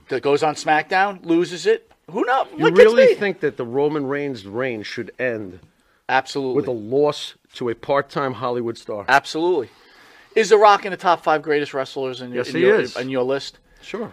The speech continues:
Speaker 2: Uh, well, I mean, if you're being responsible, he's one of the five most important, biggest
Speaker 1: Right.
Speaker 2: shining stars in the
Speaker 1: So
Speaker 2: history
Speaker 1: my,
Speaker 2: of this
Speaker 1: my, my
Speaker 2: business.
Speaker 1: point to you is this. What is
Speaker 2: Yeah.
Speaker 1: so bad if he wins the belt
Speaker 2: It's
Speaker 1: and
Speaker 2: not
Speaker 1: holds
Speaker 2: that
Speaker 1: on
Speaker 2: it's
Speaker 1: to
Speaker 2: so
Speaker 1: it?
Speaker 2: bad. It's just that I don't think that that's the proper call for Roman Reigns' legacy.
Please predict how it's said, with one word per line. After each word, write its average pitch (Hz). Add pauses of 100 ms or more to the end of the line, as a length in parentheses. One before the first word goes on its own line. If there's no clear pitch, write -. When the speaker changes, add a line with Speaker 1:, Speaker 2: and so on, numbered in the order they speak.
(100)
Speaker 2:
Uh, 170
well, 247
I 165
mean, 180
if 160
you're 160
being 180
responsible, 151
he's 123
one 127
of 120
the 113
five 123
most 123
important, 120
biggest 113 (120)
Speaker 1:
Right. 180
Speaker 2:
shining 131
stars 120
in 123
the 120
Speaker 1:
So -
Speaker 2:
history 185
Speaker 1:
my, 180
Speaker 2:
of -
this -
Speaker 1:
my, 175
my 180
Speaker 2:
business. -
Speaker 1:
point 214
to 196
you 180
is 156
this. -
What 151
is 226
Speaker 2:
Yeah. 127
Speaker 1:
so 214
bad 202
if 101
he 139
wins 147
the -
belt 175
Speaker 2:
It's 180
Speaker 1:
and -
Speaker 2:
not 156
Speaker 1:
holds 190
Speaker 2:
that 185
Speaker 1:
on 165
Speaker 2:
it's 151
Speaker 1:
to 151
Speaker 2:
so 160
Speaker 1:
it? 123
Speaker 2:
bad. 123 (140)
It's 139
just -
that 143
I 117
don't 127
think 127
that 135
that's 110
the -
proper 113
call 139 (340)
for 120
Roman 120
Reigns' 123
legacy. 98